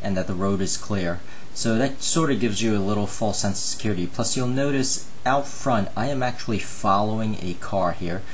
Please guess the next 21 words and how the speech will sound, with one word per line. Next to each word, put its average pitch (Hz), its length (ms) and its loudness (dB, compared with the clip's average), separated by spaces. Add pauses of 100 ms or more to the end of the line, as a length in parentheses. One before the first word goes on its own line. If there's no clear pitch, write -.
(240)
So - 120 -2
I'm 117 80 -2
gonna 131 320 0 (300)
stop - 340 2
at 98 80 2
a 95 40 0
stop 92 320 0
sign, 92 340 0
and 95 160 -2
I'm 95 180 0
simply 120 320 2
gonna 110 180 0
approach 98 600 -2
a 92 220 -2
residential 98 680 0
area 98 600 0
at, 90 400 -2
uh, 87 360 0
you 98 100 0
know, 85 260 0
basically, 90 680 0